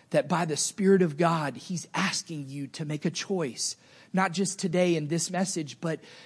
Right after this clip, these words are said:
in every day, to make a choice to prioritize him, to be faithful to him.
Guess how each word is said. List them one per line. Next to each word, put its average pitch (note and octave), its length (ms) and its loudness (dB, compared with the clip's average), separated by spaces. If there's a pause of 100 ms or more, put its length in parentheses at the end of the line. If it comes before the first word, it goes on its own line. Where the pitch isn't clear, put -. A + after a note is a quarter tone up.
(120)
in F3 180 2
every F#3 420 2
day, B2 420 -8 (260)
to G3+ 80 2
make F3+ 160 4
a F3 60 2
choice F#3+ 320 2
to F3+ 100 -4
prioritize F3 920 2
him, D3 340 2 (260)
to F#3+ 100 6
be D#3 140 0
faithful G3+ 560 4
to D3+ 180 -4
him. C3+ 380 -2